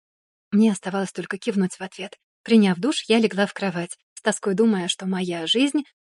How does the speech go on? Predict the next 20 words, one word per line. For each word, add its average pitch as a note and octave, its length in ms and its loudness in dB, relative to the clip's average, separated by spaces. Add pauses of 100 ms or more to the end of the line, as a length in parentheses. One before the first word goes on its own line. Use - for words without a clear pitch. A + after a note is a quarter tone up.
(160)
похожа C4+ 360 4
на G3 140 6
день G#3 160 6
сурка. G3+ 460 -8 (320)
Каждый C#4+ 380 4
день G3 260 6
одно A#3 280 6
и A#3+ 40 4
то G3 220 0
же, F#3+ 160 -6 (320)
причём G3+ 340 2
всё G3 200 0
больше G3 500 0 (100)
рутина A3 640 6 (220)
и B3+ 120 0
какая-то F#3+ 460 0
беспросветность. F3+ 880 -6 (240)
Тем G3+ 160 4
более G#3 260 4
теперь, A#3 380 -2